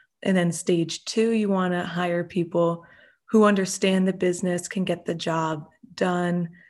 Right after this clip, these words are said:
something like that. And then stage three is, are people who are also unafraid to ask you different, like, hard-hitting questions,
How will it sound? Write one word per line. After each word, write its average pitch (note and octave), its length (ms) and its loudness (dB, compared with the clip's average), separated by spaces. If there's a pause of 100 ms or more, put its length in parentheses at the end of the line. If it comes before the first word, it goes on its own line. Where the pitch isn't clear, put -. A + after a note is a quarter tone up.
(260)
something A#3+ 320 2
like A#3+ 160 2
that. F#3+ 240 2
And G3 80 4
then F3+ 160 2
stage F#3 640 0
three F3+ 720 0 (520)
is, F3 440 4 (120)
are F#3 220 6
people F#3+ 340 2
who F3+ 520 0
are F#3 160 4
also G#3 520 2
unafraid E3+ 680 -2 (560)
to E3+ 460 2 (380)
ask F3+ 380 2
you E3+ 360 2 (100)
different, F3 380 -2
like, D#3 180 -6
hard-hitting F#3 520 0
questions, E3+ 840 -4